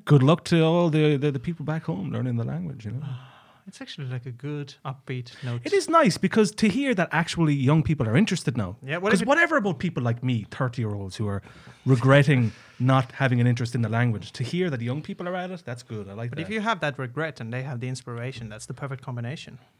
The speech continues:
Speaker 1: Well, shit, I have two, two languages to learn now in a year.
Speaker 2: Mm-hmm.
Speaker 1: Fuck. <laughs>
Speaker 2: You're gonna get busy, man.
Speaker 1: I have to shave my pubes now as well, man. Fucking hell.
Speaker 2: <laughs>
Speaker 1: Ah. So,
Speaker 2: Oh,
Speaker 1: so let's
Speaker 2: yeah.
Speaker 1: have a chat about video games.
Speaker 2: Oh, let's have a chat about video games.
Speaker 1: What were the games you,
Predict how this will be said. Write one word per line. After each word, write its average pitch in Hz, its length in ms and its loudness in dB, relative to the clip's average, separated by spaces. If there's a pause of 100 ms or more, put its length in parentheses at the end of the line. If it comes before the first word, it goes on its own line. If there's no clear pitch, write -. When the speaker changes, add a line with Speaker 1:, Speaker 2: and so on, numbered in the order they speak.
Speaker 1:
Well, 117 320 -16
shit, - 300 -8
I 104 100 -6
have 117 120 -10
two, 180 260 -6 (180)
two - 240 -8
languages 131 380 -4
to - 80 -10
learn 110 220 -4
now 107 120 -4
in 107 80 -6
a 104 40 -4
year. 101 340 -6 (800)
Speaker 2:
Mm-hmm. 147 200 0
Speaker 1:
Fuck. 165 120 -4 (360)
<laughs> - 360 -2
Speaker 2:
You're 139 100 -6
gonna 131 220 -2
get 117 80 -8
busy, 156 180 -4
man. 139 320 -2
Speaker 1:
I 208 60 0
have 220 80 0
to - 60 -8
shave 165 220 0
my 135 120 2
pubes 220 400 0
now 156 100 2
as 139 80 -4
well, 262 400 2
man. 160 240 6
Fucking 233 480 -6
hell. 220 440 0
Speaker 2:
<laughs> 403 100 -12
Speaker 1:
Ah. 202 420 -2 (1600)
So, 165 160 0
Speaker 2:
Oh, 135 40 0
Speaker 1:
so 139 140 4
let's 139 140 6
Speaker 2:
yeah. - 40 2
Speaker 1:
have 226 100 6
a - 20 8
chat 202 220 6
about 170 160 8
video 147 300 6
games. 110 280 2
Speaker 2:
Oh, 139 220 0
let's 127 480 -4
have 131 200 -4
a 131 100 -4
chat 120 280 -4
about 123 220 -6
video 117 280 -8
games. 110 120 -6
Speaker 1:
What 254 160 6
were 269 80 4
the 233 100 6
games 214 340 4
you, 151 320 2